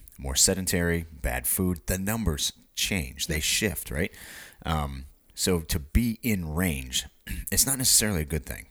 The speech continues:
Speaker 2: Right.
Speaker 1: Because all the way to the left is dead, all the way to the right, you're probably gonna die.
Speaker 2: Mm-hmm.
Speaker 1: So you're, there's a, there's an, there's a drop off on the ends.
Speaker 2: Yep.
Speaker 1: And they're like, "Well, you're the median. You represent the median with everybody else." Well, we're in the fattest country in the world. I don't wanna be in the middle of that pile.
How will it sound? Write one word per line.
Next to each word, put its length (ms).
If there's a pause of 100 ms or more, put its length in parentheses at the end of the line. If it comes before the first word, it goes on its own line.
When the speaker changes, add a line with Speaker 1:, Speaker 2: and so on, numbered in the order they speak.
(120)
Speaker 2:
Right. 100
Speaker 1:
Because 260
all 160
the 60
way 100
to 80
the 80
left 260
is 140
dead, 340 (360)
all 180
the 60
way 140
to 80
the 120
right, 420 (240)
you're 200 (140)
probably 380
gonna 180
die. 360
Speaker 2:
Mm-hmm. 180 (100)
Speaker 1:
So 360 (320)
you're, 180 (100)
there's 220
a, 80 (140)
there's 180
an, 80 (260)
there's 120
a 60
drop 320
off 260
on 80
the 100
ends. 340
Speaker 2:
Yep. 160 (120)
Speaker 1:
And 100
they're 60
like, 120
"Well, 80
you're 120
the 80
median. 440
You 140
represent 420
the 60
median 320
with 160
everybody 380
else." 160
Well, 120 (280)
we're 180
in 100
the 60
fattest 400
country 300
in 40
the 60
world. 300
I 80
don't 80
wanna 140
be 100
in 40
the 60
middle 200
of 60
that 200
pile. 300